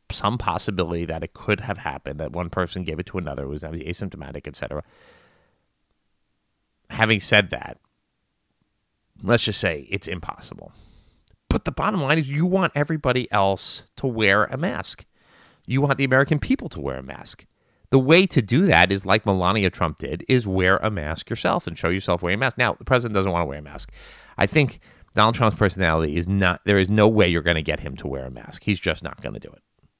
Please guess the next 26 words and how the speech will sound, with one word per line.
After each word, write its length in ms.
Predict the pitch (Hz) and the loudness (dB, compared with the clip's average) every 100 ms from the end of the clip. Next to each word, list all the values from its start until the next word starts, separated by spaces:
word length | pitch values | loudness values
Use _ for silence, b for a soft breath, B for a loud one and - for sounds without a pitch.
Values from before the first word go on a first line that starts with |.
| _ _ _ _ _ - | _ _ _ _ _ 2
But 160 | 147 | 6
Mike 220 | 180 240 | 6 4
Pence 520 | - 87 92 - - - | 0 -6 -6 -10 -14 -8
is 400 | - 123 107 - - | 0 2 2 0 0
a 60 | |
little 220 | 123 117 | 0 0
bit 160 | 139 117 | 2 0
of 80 | 117 | 2
a 60 | |
different 280 | 110 92 92 | 2 0 -2
personality. 720 | - 82 80 60 58 60 117 _ _ _ _ _ _ _ _ _ _ _ | -4 -4 -6 -10 -8 -8 -8 _ _ _ _ _ _ _ _ _ _ _
And 240 | - 92 90 | 4 4 6
I 120 | 87 | 2
think 280 | - 123 117 | 2 2 2
especially 440 | 110 - 156 - | 0 2 2 2
you're 80 | 117 | 2
going 260 | 110 101 104 | 4 4 4
to 100 | 120 | 0
a 40 | |
hospital, 580 | 101 65 - 62 85 - - | 0 -4 -6 -6 -6 -4 -2
especially 380 | - 147 160 | 2 2 2
you're 100 | 135 | 0
meeting 880 | 113 104 110 135 139 113 107 104 - | 0 -2 0 2 2 2 2 0 0
with 500 | 98 95 - - - _ _ _ _ _ _ _ _ | 2 2 2 -10 -20 _ _ _ _ _ _ _ _
sick 240 | - 107 | -2 -2
people, 420 | - 82 - 73 | -2 -8 -8 -12